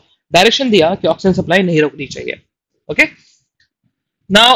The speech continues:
again important news जो कि हमारे लिए एक और इंपॉर्टेंट हो जाती है, and देखा जाए तो ये political news ज्यादा लगती है, but it's a very good step by the election commission। तो election कमीशन ने क्या किया? Election commission ने सारे road show पर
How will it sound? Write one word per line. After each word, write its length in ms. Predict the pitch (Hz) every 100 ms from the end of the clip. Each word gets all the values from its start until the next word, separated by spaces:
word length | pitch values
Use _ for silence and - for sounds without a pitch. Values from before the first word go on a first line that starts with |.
| - 254
again 240 | 381 415
important 320 | 339 330 320
news 120 | 269
जो 120 | 233 247
कि 100 | 254
हमारे 240 | 240 247
लिए 120 | 247
एक 100 | 240
और 100 | 262
इंपॉर्टेंट 340 | 247 233 233 226
हो 80 |
जाती 260 | 214 202 196
है, 200 | 262 359
and 260 | 247 220 180 _ _ _ _
देखा 260 | 170 226 277
जाए 180 | 262 277
तो 120 | 285
ये 100 | 277
political 480 | - 214 220 240 233
news 180 | 240 220
ज्यादा 200 | 208 220
लगती 300 | 208 - 208
है, 80 |
but 260 | 254 233 -
it's 160 | - 226
a 40 |
very 140 | 240 180
good 180 | 247 262
step 220 | 269 220
by 100 | 220
the 100 | 220
election 280 | 196 196 185
commission। 340 | 160 160 277
तो 60 | 277
election 280 | 214 208 226
कमीशन 360 | 220 208 233
ने 120 | 233 233
क्या 180 | 220
किया? 220 | 220 233 240
Election 260 | 208 226
commission 320 | 214 214 240
ने 80 | 240
सारे 400 | 240 277 285 294
road 200 | 214 202
show 180 | - 208
पर 200 | 202 247